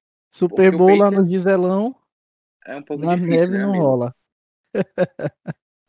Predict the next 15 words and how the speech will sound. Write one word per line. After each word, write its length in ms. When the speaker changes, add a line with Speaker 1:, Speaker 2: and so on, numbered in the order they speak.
Speaker 2:
Tampa 400
Bay 220
Buccaneers 760
e 60
Kansas 520
City 320
Chiefs, 600
lá 320
em 100
Tampa 380
Bay, 420
dia 320
sete 640
de 120
fevereiro, 680